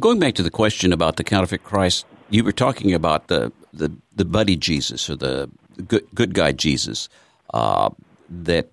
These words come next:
you think is most prevalent in our country. Do, do you find that also the most prevalent in the Catholic Church, or, or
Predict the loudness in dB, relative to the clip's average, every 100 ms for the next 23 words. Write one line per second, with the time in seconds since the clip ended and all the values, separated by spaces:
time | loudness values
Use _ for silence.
0 | _ 0 0 2 0 0 0 -2 0 2
1 | 2 0 -2 -4 -2 -2 -2 -4 -6 -10
2 | -2 0 0 2 4 4 0 -4 _ -2
3 | 0 2 2 2 4 2 0 -6 -20 _
4 | _ 0 2 0 0 0 0 -2 -2 -4
5 | -2 -4 -4 -12 -6 -2 0 -2 -12 -12
6 | -4 0 0 -2 -2 -2